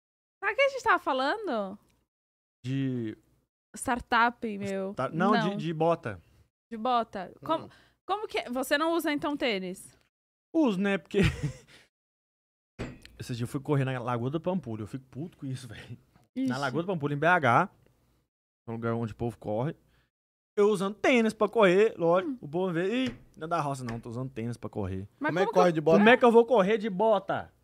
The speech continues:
Speaker 1: O povo não corre lá não, não vai pra academia, não faz exercício?
Speaker 2: Na cabeça de algumas pessoas, eu uso botina vinte e quatro horas por dia. Eu durmo de botina. <laughs>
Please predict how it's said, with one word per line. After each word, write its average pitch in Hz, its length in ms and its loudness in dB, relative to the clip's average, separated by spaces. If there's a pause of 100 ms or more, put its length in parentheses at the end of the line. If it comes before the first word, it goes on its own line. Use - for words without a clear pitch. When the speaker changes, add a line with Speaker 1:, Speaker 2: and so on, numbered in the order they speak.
(460)
Speaker 1:
O 254 80 -10
povo 302 300 0
não 320 140 -2
corre 277 320 0
lá 254 160 -2
não, 285 160 -4
não 302 80 -2
vai 254 120 0
pra 247 100 -8
academia, 233 460 -6
não 240 120 -4
faz 220 260 -6
exercício? 214 840 -8 (720)
Speaker 2:
Na 135 160 -6
cabeça 139 580 -6 (140)
de 110 80 -12
algumas 107 240 -10
pessoas, 127 380 -8
eu 135 280 -6 (360)
uso 131 160 -6
botina 156 440 -2
vinte 165 280 0
e - 40 -16
quatro 202 280 2
horas 180 140 0
por 180 140 -2
dia. 160 300 0 (640)
Eu 160 140 0
durmo 180 340 -2
de 208 80 -2
botina. 156 640 -4
<laughs> - 420 -4